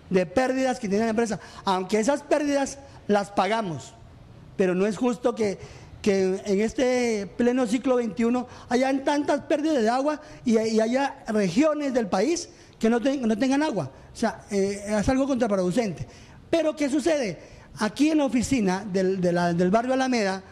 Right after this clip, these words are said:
sucede lo siguiente, llegan personas con problemas donde me dicen: "Don Marco, mire, se me incrementó la factura". Entonces uno entra a estudiar la factura,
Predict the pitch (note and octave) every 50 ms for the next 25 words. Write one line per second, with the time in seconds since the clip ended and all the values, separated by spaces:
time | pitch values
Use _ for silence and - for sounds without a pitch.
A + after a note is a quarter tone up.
0 | - - - - - - A#3 G#3 - C#4 C#4 D4 D4+ D4 C4 - - A#3 G#3 B3+
1 | C#4+ A#3+ - - C#4+ G#3+ - - - - - - - G#3 B3 B3+ C#4+ D#4 E4 -
2 | - C4+ A#3+ G#3+ - D4+ C#4 B3 A3 G#3+ A#3 G#3+ - - - - - - - -
3 | - - - - C4+ C4 C4+ A3 A#3 A#3 A3+ B3 C4+ C#4+ D4 D4 D#4 E4 - -
4 | - - - - - - - - - - - A#3+ A3+ A3 G#3+ G#3+ G#3 A3 C4 C4
5 | C4+ D4 C4 B3 A#3+ B3 C#4+ D#4 E4 - E4 C#4+ C#4+ D#4 F4 F4 - C#4+ D#4 D4+
6 | C4+ C4 A3+ B3 B3 A#3+ A#3+ A3 C4+ C4+ C#4+ D4+ C#4+ C#4+ A3+ F3 - F4 E4+ -
7 | - - - - - - - - - - - - - - - - - - - -
8 | - - - - - G3+ F#3 B3 C4+ D#4 D#4+ E4+ F4 D4 C#4+ D4+ D4+ D4+ D#4 D#4
9 | D4+ E4 E4 D#4 D#4 C4+ G#3+ - - A3 G#3+ A#3 B3+ C#4 D4 D4 B3 B3+ B3 -
10 | - C#4 A#3 - -